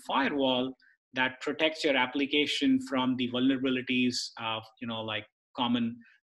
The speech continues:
uh, cross, uh, your common scripting attacks and so on. Talking about observability, we enable real-time observability at a per app, per flow level. Uh, this is done without having any kind of, uh,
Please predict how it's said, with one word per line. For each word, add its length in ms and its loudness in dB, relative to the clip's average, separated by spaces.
uh, 180 -2
cross, 280 0
uh, 360 -2
your 400 -4
common 240 4
scripting 420 0
attacks 360 -2
and 120 -4
so 120 -4
on. 240 -6
Talking 300 6
about 220 6
observability, 760 2
we 160 -4
enable 420 0
real-time 480 0
observability 800 -2
at 180 2
a 100 -2
per 380 2
app, 200 4
per 140 2
flow 220 -2
level. 400 -2
Uh, 160 0
this 160 2
is 160 4
done 460 2
without 500 2
having 300 2
any 220 0
kind 260 2
of, 220 2
uh, 60 -6